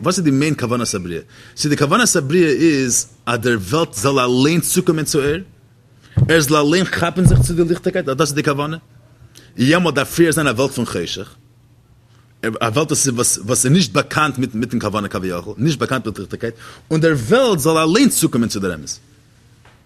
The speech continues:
אבער יעמאל, איך ווייס, די כוונה זאל צוקומען צו דער אמת. און פאר וואס איך פארלאנג חשך, דאס איז נאר א כוונה, ביי דער ער זאל זיין מיט צד אם. אז מיט צד אם איז ער צוקומען צו מיר. דאס איז א נחמיה שיטה. יא, דאס, אה, אה, איך ברענג דער ברעק איז אלס גוט.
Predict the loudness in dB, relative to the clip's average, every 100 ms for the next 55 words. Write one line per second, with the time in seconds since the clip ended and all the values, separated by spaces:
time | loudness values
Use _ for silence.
0 | _ _ _ -20 -4 0 4 4 4 2
1 | 2 0 2 0 2 2 2 0 0 0
2 | 0 0 -2 0 -2 -2 -6 -10 -20 -8
3 | -4 0 2 2 2 0 0 -2 -2 -2
4 | -4 -2 0 2 2 0 2 2 2 2
5 | -2 0 2 4 4 2 0 -10 -20 -10
6 | -2 2 2 2 2 4 2 2 0 2
7 | 0 0 -6 -12 -8 -6 -2 -2 0 2
8 | 2 0 -2 -2 -2 -8 -8 -12 -16 _
9 | _ _ -2 0 0 0 0 -2 -6 -12
10 | -20 -20 _ -20 _ -20 _ -20 -20 _
11 | -12 -10 -8 -8 -8 -8 -8 -8 -4 -4
12 | -2 -4 -4 0 0 0 -2 -2 -2 -6
13 | -6 -8